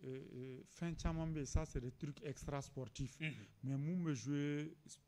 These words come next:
Speaker 1: athlète moral yɛrɛ kan
Speaker 2: Oui,
Speaker 1: kosɛbɛ, a bɛ
Speaker 2: oui.
Speaker 1: mɔgɔw frustrer.
Speaker 2: Mhm.
Speaker 1: An y'a ye k'a fɔ a kɛra Sénégal,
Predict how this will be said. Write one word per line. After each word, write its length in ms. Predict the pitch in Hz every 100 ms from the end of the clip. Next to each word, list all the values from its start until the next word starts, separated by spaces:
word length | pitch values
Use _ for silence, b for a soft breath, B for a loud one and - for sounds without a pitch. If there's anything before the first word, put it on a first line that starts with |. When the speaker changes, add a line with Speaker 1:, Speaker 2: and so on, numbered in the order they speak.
| 139 127
Speaker 1:
athlète 480 | - 151 - 160 - 170
moral 380 | 143 135 143 139
yɛrɛ 220 | 120 131 -
kan 180 | 110 113
Speaker 2:
Oui, 180 | 139 120
Speaker 1:
kosɛbɛ, 200 | 131 123
a 120 | 104
bɛ 80 | 139
Speaker 2:
oui. 80 | 139
Speaker 1:
mɔgɔw 180 | 113 135
frustrer. 540 | 131 123 120 - 120 110
Speaker 2:
Mhm. 100 | 139 104 104 -
Speaker 1:
An 100 | 139
y'a 160 | 156
ye 60 | 147
k'a 180 | 135 120
fɔ 220 | - 127
a 40 |
kɛra 240 | 120 135 143
Sénégal, 560 | - 127 113 117 117